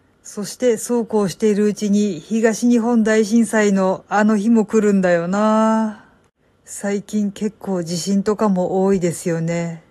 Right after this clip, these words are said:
南海トラフ地震が来るとかっていう話もあるし、本格的に色々やばいのかもしれない。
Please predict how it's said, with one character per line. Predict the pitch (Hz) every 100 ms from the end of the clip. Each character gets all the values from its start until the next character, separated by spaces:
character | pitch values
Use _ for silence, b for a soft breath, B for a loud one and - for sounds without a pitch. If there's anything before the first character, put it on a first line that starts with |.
| -
南 | 175 190 208
海 | 220 214
ト | 226
ラ | 220
フ | 202 220
地 | 220
震 | - 226
が | 202 185
来 | 220
る | 220
と | 214
か | 190
っ | 185
て | - 190
い |
う | 185
話 | 175 190 190 214
も | 196
あ | 196
る | 196
し、 | 160 196 170 - _ _ _ _
本 | _ 220 220
格 | 208 -
的 | 247 226 220
に | 220 -
色 | 202 208 214
々 | 214
や | 220 208
ば | 220
い | 240
の | 233
か | 220
も | 196
し | 190 202
れ | 190
な | 190 190
い。 | 185